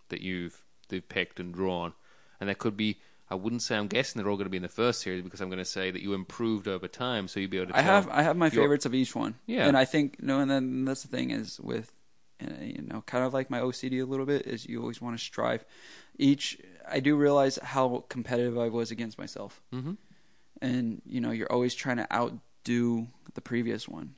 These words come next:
Speaker 2: 'cause, you know, the whole designer cliche quote is like, "You're only good as your last sketch," and blah, blah, blah. And that always kinda stuck with me, kinda bothered me a little bit, but it's true. You know, you always wanna keep improving. So when you look through my book, you really do see the vast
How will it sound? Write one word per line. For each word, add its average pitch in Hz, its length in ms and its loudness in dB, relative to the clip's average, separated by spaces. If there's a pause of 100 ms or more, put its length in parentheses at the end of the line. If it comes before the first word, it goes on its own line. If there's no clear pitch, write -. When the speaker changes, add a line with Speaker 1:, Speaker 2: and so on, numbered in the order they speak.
Speaker 2:
'cause, 120 280 -8
you - 80 -6
know, 113 120 -2
the 110 80 -2
whole 117 180 -2
designer 113 540 -4
cliche 110 420 -6
quote 104 320 -4
is - 100 -12
like, - 160 -10
"You're 117 120 -6
only 113 140 -4
good 110 200 -6
as 104 100 -8
your 95 100 -8
last - 260 -12
sketch," - 320 -10
and - 100 -10
blah, 53 140 -10
blah, 65 100 -6
blah. 64 280 -10 (720)
And 131 220 -4
that 139 100 -4
always 147 200 -4
kinda 123 180 -4
stuck - 260 -4
with 110 140 -4
me, 117 300 -4
kinda 113 300 -2 (280)
bothered 95 320 0
me 107 100 -6
a 113 60 -8
little 110 160 -6
bit, 120 140 -8
but 135 60 -8
it's - 100 -10
true. - 200 -4 (400)
You 117 60 -4
know, 113 80 -2
you 113 80 -2
always 117 160 -2
wanna 117 180 -4
keep 117 220 -6
improving. 113 460 -4
So 117 320 -2 (260)
when 123 100 -2
you 123 100 2
look 127 180 2
through 135 140 -4
my 117 100 0
book, 147 460 4 (100)
you 131 180 -4
really 123 400 0
do 120 180 -2
see 117 300 -6
the 82 140 -8
vast 104 720 -2